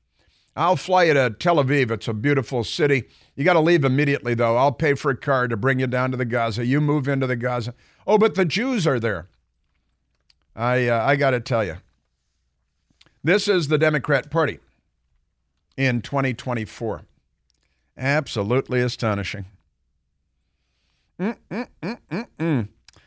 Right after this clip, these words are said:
Speaking of fake reverends, here's a great headline from the left-wing radicals at Mediaite.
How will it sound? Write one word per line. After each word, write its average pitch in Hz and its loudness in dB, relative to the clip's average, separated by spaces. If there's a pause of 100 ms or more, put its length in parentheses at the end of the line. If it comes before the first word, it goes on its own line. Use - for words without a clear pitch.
(100)
Speaking 233 0
of 143 4
fake 196 2
reverends, 139 0 (1400)
here's 247 2
a 190 4
great 147 6
headline 131 2
from 131 0
the 123 4
left-wing 156 2
radicals 139 2
at 139 2
Mediaite. 135 0